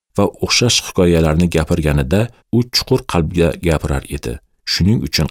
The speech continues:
qissa aytish shunchalik qudratlidir va zo'r so'zlovchilar shunga suyanadilar. Shuning uchun, aziz birodarlar, kichik uy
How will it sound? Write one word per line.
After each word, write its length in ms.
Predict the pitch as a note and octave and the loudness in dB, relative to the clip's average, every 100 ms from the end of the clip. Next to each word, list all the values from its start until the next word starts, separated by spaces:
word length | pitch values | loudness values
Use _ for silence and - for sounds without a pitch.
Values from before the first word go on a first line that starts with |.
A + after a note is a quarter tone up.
| - | -2
qissa 280 | - - A2 - | -2 0 -2 0
aytish 320 | E2 - A#2+ - _ _ - | -2 0 0 0 _ _ -6
shunchalik 520 | - A2 - F2+ F2+ - | 0 0 2 2 2 -2
qudratlidir 640 | E2 E2 D2 - C2 C2 - _ - | -2 0 0 0 -2 -2 -6 _ -2
va 80 | F#2 - - D#2 | -2 -4 -8 0
zo'r 160 | G#2+ - | 0 2
so'zlovchilar 580 | - F#2 F2 D#2 D#2+ F2 - | 0 2 2 2 2 2 2
shunga 240 | E2 D#2 | 0 0
suyanadilar. 680 | - - E2+ D#2 C2+ B1+ A1+ - _ - - | -2 0 2 2 0 -4 -8 -12 _ -8 0
Shuning 240 | F2+ B2+ F2+ | 2 4 0
uchun, 240 | - C2+ - _ _ - | -2 -4 -6 _ _ -4
aziz 180 | E2 G#2+ E2+ | -2 -2 0
birodarlar, 500 | E2 D2+ C#2+ C#2 B1 _ - | 0 2 0 0 -4 _ -12
kichik 280 | - - B2 - | -4 -4 -4 0
uy 120 | A#2+ | 2